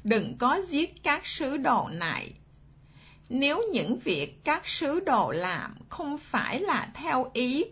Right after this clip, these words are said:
của Chúa Trời, thì sớm muộn gì, tin lành mà họ truyền giảng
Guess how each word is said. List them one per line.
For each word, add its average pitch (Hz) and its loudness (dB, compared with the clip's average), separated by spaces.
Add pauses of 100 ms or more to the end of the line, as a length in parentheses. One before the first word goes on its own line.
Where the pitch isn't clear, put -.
của 165 0
Chúa 254 -2
Trời, - -2 (380)
thì 180 4
sớm 277 2 (100)
muộn 185 0
gì, 190 -2 (380)
tin 285 2
lành 220 0
mà 185 0
họ - -2 (100)
truyền 165 -2
giảng 165 -2